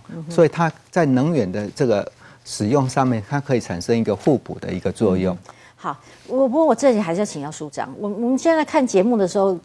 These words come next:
Speaker 1: 这个观众朋友家里的户外可能都还在下雨，有一些，那你就所以很多人会问到说：“哎，台湾啊，不看好注意啊，哈，虽然没有台风来，常常一年里面有将近一半的时间都是下雨天呢，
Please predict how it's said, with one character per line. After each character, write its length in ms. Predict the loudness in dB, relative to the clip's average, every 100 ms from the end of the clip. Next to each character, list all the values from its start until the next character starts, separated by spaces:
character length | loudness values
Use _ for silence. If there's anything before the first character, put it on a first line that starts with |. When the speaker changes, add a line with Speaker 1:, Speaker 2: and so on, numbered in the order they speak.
| -14
Speaker 1:
这 160 | -6 -2
个 320 | 2 2 2 -4 -8
观 180 | -2 0
众 100 | 0
朋 200 | -2 -4
友 100 | -4
家 240 | 0 0
里 100 | 0
的 80 | -4
户 180 | -4 0
外 140 | 2
可 140 | 0 -6
能 160 | -8
都 140 | -2 0
还 160 | 0
在 220 | 0 0 -2 -10 _ _
下 260 | -4 -2 -2
雨， 100 | -8 -18 _ _ _
有 160 | -4 -2
一 80 | -2
些， 260 | 0 -2 -2 -14 _ -20 -6
那 120 | -4
你 80 | 0
就 120 | 0
所 220 | 4 6
以 160 | 6 4
很 160 | 2 -2
多 160 | 0
人 80 | 0
会 80 | 0
问 220 | 0 0
到 100 | 0
说 240 | 0 -4 -4 -12 -14 -14 _
：“哎， 100 | -4
台 260 | -4 0 2
湾 140 | 4
啊， 60 | 2
不 140 | 2
看 340 | 0 -2 -2 -4
好 160 | -6 -6
注 120 | -2
意 140 | -2
啊， 180 | -4 -8
哈， 280 | -8 -6 -8 -12 -14
虽 180 | -2 0
然 60 | 2
没 80 | 2
有 80 |
台 160 | 2 2
风 160 | 0 2
来， 200 | 0 -2 -14 -20
常 200 | -4 0
常 300 | 2 0 0
一 120 | 0 0
年 180 | 0
里 100 | -2
面 180 | -2 -4 -4 -20 _
有 200 | -2 -2
将 240 | 0 0 0
近 160 | -2
一 40 | 0
半 160 | 0
的 80 | 0
时 160 | -2 -2
间 160 | -2
都 80 | -2
是 140 | -4 -4
下 240 | -2 -2
雨 80 | -4
天 240 | -4 -4
呢， 100 | -4